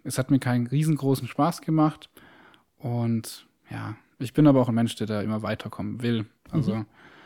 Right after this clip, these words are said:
Speaker 1: das war klar, dass, dass ich da jetzt nicht da bleiben will, wo ich bin. Auch heute will ich nicht da für die nächsten zehn Jahre bleiben, wo ich jetzt bin.
Speaker 2: Mhm.
Speaker 1: Ähm, ja, es muss weitergehen, sag ich mal so.
Speaker 2: Okay.
Speaker 1: Und ich will auch weiterkommen.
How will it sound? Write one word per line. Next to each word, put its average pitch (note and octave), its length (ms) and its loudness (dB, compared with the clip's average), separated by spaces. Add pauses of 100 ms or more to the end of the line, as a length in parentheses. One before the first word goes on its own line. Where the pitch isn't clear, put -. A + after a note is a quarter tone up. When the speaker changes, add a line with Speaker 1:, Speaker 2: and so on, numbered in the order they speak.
(460)
Speaker 1:
das - 480 -8
war G#2 100 -6
klar, G#2+ 300 -6
dass, - 340 -12 (420)
dass - 200 -12
ich - 80 -14
da G#2 100 -10
jetzt - 120 -12
nicht - 160 -14 (560)
da A2 360 -6
bleiben A2 360 0
will, A2+ 200 0
wo A2+ 100 -6
ich - 120 -10
bin. C#3 360 4
Auch - 280 -6
heute C3+ 360 4
will C3+ 100 2
ich - 140 -2
nicht C3+ 180 -4
da C3 280 0 (120)
für B2+ 200 -4
die B2 100 4
nächsten B2+ 340 2
zehn A#2+ 200 -2
Jahre B2 220 -2
bleiben, A#2+ 240 -4
wo A#2+ 60 -4
ich - 120 -8
jetzt - 240 -6
bin. C3+ 240 4
Speaker 2:
Mhm. D3+ 280 2 (440)
Speaker 1:
Ähm, A2+ 500 0 (680)
ja, G#2+ 220 -14 (100)
es - 380 -12 (280)
muss - 280 -6
weitergehen, A2 540 -8
sag - 200 -8
ich - 140 -12
mal - 100 -8
so. A2+ 200 -6 (220)
Speaker 2:
Okay. C#3+ 120 0
Speaker 1:
Und C3 160 0
ich C3 140 -4
will C3 200 4
auch A2 180 -2
weiterkommen. A2+ 540 -2